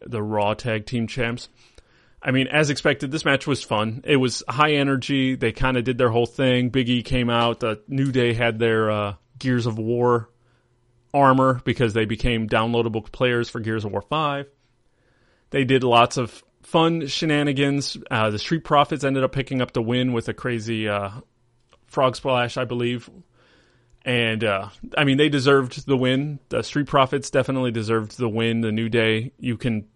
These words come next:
beat them all day, and they, they're still gonna be a staple for tag team. Giving the Street Profits the win is definitely gonna be bigger for them to really help push them up. So it was, was a fine match. No real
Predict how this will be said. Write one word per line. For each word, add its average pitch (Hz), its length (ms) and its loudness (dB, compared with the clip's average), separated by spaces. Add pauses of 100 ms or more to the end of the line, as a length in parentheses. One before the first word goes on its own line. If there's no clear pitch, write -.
beat 120 180 -4
them 110 180 -2
all 107 100 2
day, 107 360 0
and 104 140 -2
they, 104 160 -4
they're 104 220 -4
still 110 220 -4
gonna 104 160 -4
be 101 140 -4
a 98 40 -4
staple 104 460 -6
for 110 160 -12
tag 98 300 -4
team. 98 360 -8 (400)
Giving 120 280 2
the 107 40 -2
Street 120 220 -4
Profits 110 360 -2
the 120 100 -4
win 110 240 -2
is 104 120 -6
definitely 104 320 -6
gonna 98 160 -8
be 98 140 -8
bigger 101 340 -6
for 107 180 -8
them 98 380 -6
to - 120 -12
really 98 240 -8
help 98 200 -12
push - 280 -10
them 104 400 -12
up. - 280 -10
So - 220 -10
it 87 120 -10
was, - 220 -18 (500)
was 101 180 -6
a 104 40 -6
fine 101 640 -4 (100)
match. 117 560 -6
No 107 160 -6
real 101 460 -4